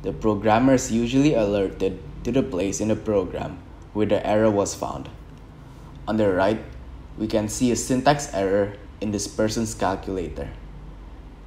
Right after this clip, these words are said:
However, I do not recommend writing syntax error for all your math answers like this guy,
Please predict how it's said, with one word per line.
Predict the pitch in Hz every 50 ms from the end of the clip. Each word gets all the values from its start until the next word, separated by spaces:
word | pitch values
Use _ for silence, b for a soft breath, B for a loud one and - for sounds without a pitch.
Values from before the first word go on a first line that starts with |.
| - -
However, | - 101 107 113 120 127 120 107 98 98 98 101 - - -
I | 104 107
do | 104 110
not | 101 110 123 143 143 -
recommend | 139 131 - 117 107 104 101 104 98 101
writing | 107 104 104 101 - - 92 95 95
syntax | - - 110 107 110 113 110 110 110 - -
error | 85 87 87 87 - - 107 - - - - - -
for | - - 101 -
all | - - 113 123
your | 120 117 107
math | 104 95 90 95 95 - - -
answers | 87 90 90 90 90 87 87 90 - - - - - - - -
like | - 92 95 -
this | 98 - - -
guy, | - - 62 - - -